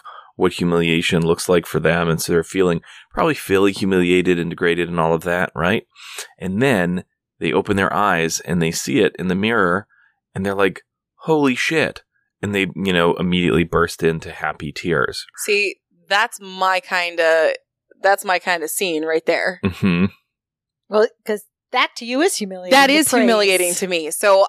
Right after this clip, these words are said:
Speaker 2: I
Speaker 1: Yeah,
Speaker 2: would actually, I
Speaker 1: compliments
Speaker 2: would look
Speaker 1: can be
Speaker 2: at it and be
Speaker 1: humiliating.
Speaker 2: like, embarrassed as shit to see that stuff written on me,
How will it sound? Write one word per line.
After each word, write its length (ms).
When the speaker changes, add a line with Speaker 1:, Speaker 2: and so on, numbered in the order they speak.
Speaker 2:
I 80
Speaker 1:
Yeah, 100
Speaker 2:
would 40
actually, 140
I 40
Speaker 1:
compliments 380
Speaker 2:
would 140
look 100
Speaker 1:
can 0
be 60
Speaker 2:
at 120
it 20
and 80
be 60
Speaker 1:
humiliating. 320
Speaker 2:
like, 260
embarrassed 720
as 120
shit 440
to 80
see 220
that 200
stuff 280
written 260
on 160
me, 260